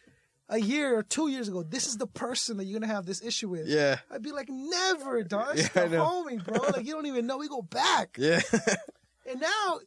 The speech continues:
Speaker 1: we're on some, like, "Oh, I'm never gonna be on the show again, and he's never coming to my show" type shit. And I'm just
Speaker 2: Yeah.
Speaker 1: like, "Dog."
Speaker 2: Yeah,
Speaker 1: But
Speaker 2: no.
Speaker 1: you're gonna run into different personalities in this realm.
Speaker 2: Definitely.
Speaker 1: You know?
Speaker 2: Uh-huh.
Speaker 1: Uh, so what are you, what are you doing to stay in your lane?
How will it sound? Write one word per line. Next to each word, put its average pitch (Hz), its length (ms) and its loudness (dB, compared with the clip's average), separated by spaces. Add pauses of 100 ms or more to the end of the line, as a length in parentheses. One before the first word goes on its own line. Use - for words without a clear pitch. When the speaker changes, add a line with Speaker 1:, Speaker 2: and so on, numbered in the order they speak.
Speaker 1:
we're 277 180 2
on 285 160 4
some, 262 240 0
like, 240 160 4
"Oh, 220 420 4 (380)
I'm 190 80 -2
never 220 140 2
gonna 196 160 -2
be 185 100 -2
on 196 80 -2
the 180 60 -4
show 233 300 2
again, 180 440 -4
and 156 160 -10
he's 185 240 -4
never 190 220 -4
coming 185 200 -6
to 175 60 -4
my 214 220 -2
show" 214 180 -4
type 185 240 -6
shit. 196 360 -6 (280)
And 117 80 -8
I'm 131 60 0
just 123 180 2
Speaker 2:
Yeah. 196 60 -8
Speaker 1:
like, 180 100 -14 (920)
"Dog." 165 320 -18 (720)
Speaker 2:
Yeah, 196 140 -8
Speaker 1:
But 294 80 4
Speaker 2:
no. 269 60 0
Speaker 1:
you're 311 100 2
gonna 359 160 2
run 247 200 0
into 240 200 -6
different 214 320 -4
personalities 185 800 -6
in 143 100 -20
this 143 160 -14
realm. 147 300 -14
Speaker 2:
Definitely. 113 640 -4
Speaker 1:
You 160 160 -8
know? 160 240 -10 (100)
Speaker 2:
Uh-huh. 120 260 -6 (480)
Speaker 1:
Uh, 220 360 2
so - 160 0
what 285 180 2
are 339 40 4
you, 311 180 0
what 240 160 -6
are 285 40 -4
you 294 120 -2
doing 262 320 -2
to 208 80 -6
stay 214 280 -2
in 185 80 -4
your 190 120 -6
lane? 156 180 -10